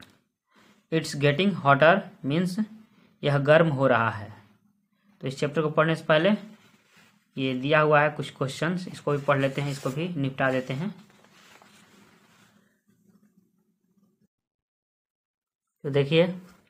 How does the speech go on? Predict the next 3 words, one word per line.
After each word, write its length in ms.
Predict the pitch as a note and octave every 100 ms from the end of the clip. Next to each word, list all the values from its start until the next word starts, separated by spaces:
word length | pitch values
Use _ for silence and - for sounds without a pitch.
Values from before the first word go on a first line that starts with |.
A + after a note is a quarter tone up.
| _ - - _ _ _ _ _ - _ _ D3
go 240 | C#3+ F#3
green 400 | F3 E3+ G3 A3 A3 - D#3
means 320 | D3 G#3 G3+